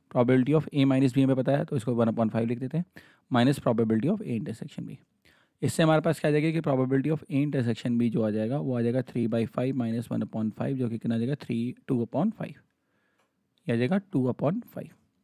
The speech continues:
ठीक है, now we need to find probability B by A, B by A। ये हमारी कंडीशनल प्रोबेबिलिटी है बी की, if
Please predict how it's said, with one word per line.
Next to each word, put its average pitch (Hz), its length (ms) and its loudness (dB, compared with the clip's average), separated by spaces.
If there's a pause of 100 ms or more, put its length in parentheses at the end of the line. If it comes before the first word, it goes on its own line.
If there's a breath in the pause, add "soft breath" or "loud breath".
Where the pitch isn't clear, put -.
(920)
ठीक 156 160 4
है, - 100 -2
now 151 400 4
we 156 120 6
need 165 140 0
to 180 100 8
find 156 300 2
probability 127 440 4
B 123 200 4
by 107 140 2
A, 127 100 -6 (1040)
B 165 300 4
by - 80 0
A। - 280 -8 (800)
ये 143 60 6
हमारी 156 180 6
कंडीशनल 151 420 6
प्रोबेबिलिटी 143 480 6
है 165 160 0
बी 123 180 2
की, 165 240 -4 (800)
if 151 120 4